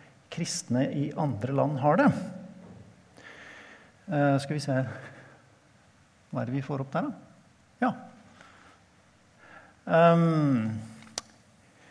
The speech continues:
i fjor så ble seksten kristne drept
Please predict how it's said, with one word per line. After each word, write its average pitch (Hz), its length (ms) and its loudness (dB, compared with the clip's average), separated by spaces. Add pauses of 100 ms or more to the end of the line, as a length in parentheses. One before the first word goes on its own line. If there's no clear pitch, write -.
(1600)
i 208 80 6
fjor 294 260 2 (1600)
så - 260 4
ble 170 260 4
seksten 180 640 2
kristne 175 460 -2
drept - 440 -8